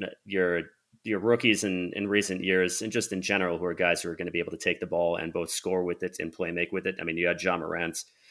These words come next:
in his rookie season was, was actually pretty darn impressive, decent efficiency, eighteen points per game, seven, you know, upwards of seven assists.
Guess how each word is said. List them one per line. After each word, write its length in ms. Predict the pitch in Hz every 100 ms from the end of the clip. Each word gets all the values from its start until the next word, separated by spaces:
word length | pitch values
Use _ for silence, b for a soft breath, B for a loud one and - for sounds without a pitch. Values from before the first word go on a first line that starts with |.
| b b
in 100 | 98
his 180 | 98 92
rookie 200 | 87 87
season 420 | 82 87 80 82 80 _ _ _ _
was, 280 | 104 87 -
was 200 | 92 85 -
actually 320 | 92 - 82
pretty 280 | - 104 90
darn 200 | 92 82
impressive, 460 | 80 85 80 85
decent 260 | 92 85 85
efficiency, 540 | - 85 87 80 82
eighteen 260 | 85 90 82
points 240 | 85 80
per 80 | -
game, 280 | 76 80 78
seven, 360 | - 82 80
you 240 | 87 85 87
know, 80 | 90
upwards 240 | 85 80
of 80 | 82
seven 300 | - 78 78
assists. 420 | 76 85 80 -